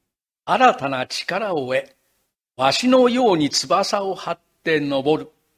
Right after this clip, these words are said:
「主に望みを置く人は、新たな力を得、わしのように翼を張って登る。」主なる神様が私たちに何をなさるのか。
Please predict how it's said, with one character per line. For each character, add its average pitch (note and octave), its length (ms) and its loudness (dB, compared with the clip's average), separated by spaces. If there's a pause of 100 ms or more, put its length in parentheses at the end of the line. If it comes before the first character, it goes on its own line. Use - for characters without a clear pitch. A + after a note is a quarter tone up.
(540)
「主 - 240 -4
に C3 200 0
望 B2+ 300 -2
み C#3+ 140 2
を C#3+ 100 0
置 - 120 -6
く D3 80 -6
人 C#3 240 -8
は、 A#2+ 240 -6 (300)
新 D#3 320 -2
た C3+ 120 -8
な C#3 160 -2
力 E3 380 0
を C#3 120 -2
得、 C#3+ 220 -4 (280)
わ C3 200 0
し - 140 -4
の A#3+ 180 0
よ A3+ 180 -4
う D#3+ 40 -2
に C#3+ 120 -2
翼 G3 500 -6
を F#3 100 -4
張 - 140 -8
っ - 40 -14
て - 300 -8
登 C3+ 340 -4
る。」 - 60 -20 (2250)
主 - 300 -4
な G3+ 120 -2
る B2 120 -4
神 C#3 240 -4
様 G#2 240 -10
が C#3 320 -4 (320)
私 C#3+ 420 -10
た F#3 160 -4
ち E3 140 -12
に D3+ 180 -2
何 C#4 380 -2
を F3+ 100 0
な C3+ 180 0
さ C#3+ 160 -2
る B2+ 120 -8
の G2 100 -14
か。 - 280 -14